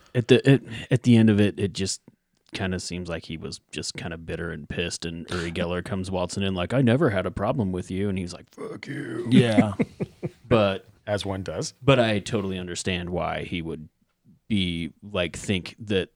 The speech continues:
Speaker 1: S R I was just huge charlatans if they were early associated with Uri Geller as
Speaker 2: Yeah,
Speaker 1: one
Speaker 2: but
Speaker 1: of
Speaker 2: if
Speaker 1: the
Speaker 2: he,
Speaker 1: golden boys.
Speaker 2: if he knew anything, I mean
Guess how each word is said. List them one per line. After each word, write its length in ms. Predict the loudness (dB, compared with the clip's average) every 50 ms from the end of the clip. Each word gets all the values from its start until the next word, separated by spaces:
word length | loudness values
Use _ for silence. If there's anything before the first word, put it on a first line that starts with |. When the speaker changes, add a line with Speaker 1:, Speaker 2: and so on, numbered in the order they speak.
| _ -2
Speaker 1:
S 200 | -2 -2 -2 -2
R 160 | -4 -2 -2
I 160 | -2 -2 -2
was 280 | -4 -4 -6 -8 -8 -10 _ _ _ _ _ _ _ _ _ _ _ _ _ _ _ _ _ _ _ _
just 260 | -6 -4 -4 -4 -6 _ _ _ -20 _ _ _ _
huge 340 | -18 -10 -4 -2 -2 -2 0
charlatans 840 | -2 0 0 -2 -2 -2 -4 -6 -6 -8 -8 -8 -8 -10 -10 -12 -14 _ _ _ _ -10
if 160 | -10 -10 -8
they 260 | -6 -8 -8 -8 -8 -10
were 180 | -10 -10 -8 -6
early 320 | -4 -4 -2 -2 -2 -4
associated 560 | -4 -4 -2 -2 -2 -2 -4 -8 -8 -8 -8
with 160 | -10 -12 -12 -10 -8
Uri 220 | -8 -6 -6 -6
Geller 200 | -6 -6 0 6
as 60 | 8
Speaker 2:
Yeah, 140 | 8 10 8
Speaker 1:
one 80 | 6 4
Speaker 2:
but 100 | 4 2
Speaker 1:
of 80 | 2 4
Speaker 2:
if 60 | 4
Speaker 1:
the 60 | 4 6
Speaker 2:
he, 180 | 6 4 4
Speaker 1:
golden 160 | 4 2 0 0
boys. 100 | -2 -2
Speaker 2:
if 100 | 0 2
he 160 | 2 2 4
knew 180 | 4 4 2 4
anything, 680 | 4 4 4 6 4 4 2 2 0 0 2 0 0 0
I 60 | 0
mean 320 | 0 -2 -2 -2 -4 -4